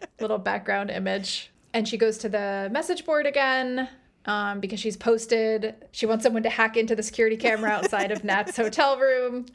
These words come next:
Speaker 2: And Walter responds to her with another photo, the same photo of Adam Martin that's literally everywhere.
Speaker 1: Uh-huh. Well, it's the "Have you seen this boy?" photo, you know? Um,
Speaker 2: Yeah.
Speaker 1: that's the one that goes on the milk carton.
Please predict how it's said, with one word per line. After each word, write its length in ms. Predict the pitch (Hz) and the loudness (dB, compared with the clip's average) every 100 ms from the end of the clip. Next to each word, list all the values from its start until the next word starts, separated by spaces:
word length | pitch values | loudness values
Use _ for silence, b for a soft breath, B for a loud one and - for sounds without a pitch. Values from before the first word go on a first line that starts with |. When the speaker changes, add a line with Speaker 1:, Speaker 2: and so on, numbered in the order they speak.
| B B | B B
Speaker 2:
And 140 | 240 233 | 0 2
Walter 340 | 214 202 226 | 2 4 2
responds 480 | 220 214 208 208 190 | 2 0 0 0 0
to 100 | 214 | 0
her 360 | 214 202 226 220 - _ - - _ 233 | 2 2 0 -4 -20 _ -20 -20 _ 2
with 160 | 233 | 4
another 260 | 226 302 415 | 4 4 2
photo, 320 | 392 311 277 | 4 4 4
the 100 | 233 220 | 0 2
same 260 | 269 285 | 2 4
photo 320 | 262 220 208 | 2 2 2
of 80 | 208 | 2
Adam 220 | 202 208 | 2 2
Martin 300 | 208 196 190 185 | 0 -2 -2 -2
that's 180 | 185 | 0
literally 380 | 214 208 196 196 | 0 0 0 0
everywhere. 460 | 185 185 175 - 208 | 0 0 -2 0 0
Speaker 1:
Uh-huh. 440 | 220 208 202 202 - _ | 0 -2 -6 -8 -14 _
Well, 140 | 277 | -4
it's 140 | 262 - | -4 0
the 100 | 277 | 2
"Have 180 | 269 233 | 2 0
you 100 | 233 | -4
seen 240 | 262 220 | -2 -2
this 140 | 208 | -2
boy?" 240 | - 208 196 | -2 -2 -2
photo, 300 | - 180 180 | -2 -2 -2
you 160 | 180 185 | -4 -4
know? 220 | 185 208 B B B B | -4 -6 B B B B
Um, 580 | - 202 190 180 185 214 220 | 2 2 2 -2 -6 -10 -2
Speaker 2:
Yeah. 280 | 202 196 | 0 2
Speaker 1:
that's 180 | 247 185 | 2 2
the 60 | 262 | 0
one 120 | 220 | 0
that 80 | 208 | 0
goes 180 | 208 190 | -2 -2
on 100 | 202 | -4
the 80 | 185 | -2
milk 240 | 190 - | -4 -6
carton. 500 | - 180 - 185 | -6 -6 -6 -10